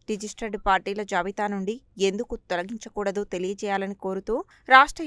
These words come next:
ఎన్నికల ప్రధాన అధికారి ఉత్తర్వులు జారీ చేసినట్లు జిల్లా కలెక్టర్, జిల్లా ఎన్నికల అధికారి ఇలా త్రిపాఠి ఒక ప్రకటనలో తెలిపారు.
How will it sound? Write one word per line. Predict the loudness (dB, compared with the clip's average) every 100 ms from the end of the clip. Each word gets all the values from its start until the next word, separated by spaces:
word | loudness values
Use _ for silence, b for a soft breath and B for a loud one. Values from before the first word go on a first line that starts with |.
| -4
ఎన్నికల | -4 -4 -4 0
ప్రధాన | -2 -2 -2 -2
అధికారి | -2 -2 -2 -2 -8 -8
ఉత్తర్వులు | -4 -4 -4 -4 0
జారీ | -2 -2
చేసినట్లు | -8 -8 -8 -6 -2 -2 -4 b -2
జిల్లా | 0 0 -2
కలెక్టర్, | -4 -4 -8 -10 -4
జిల్లా | -2 2 2 0 -4
ఎన్నికల | -6 -2 0 0
అధికారి | 0 -2 -2 -4 -2
ఇలా | 0 0
త్రిపాఠి | -4 -4 -4 -4 -8
ఒక | -8 -6
ప్రకటనలో | -8 -8 -8 -8 -6
తెలిపారు. | -8 0 0 0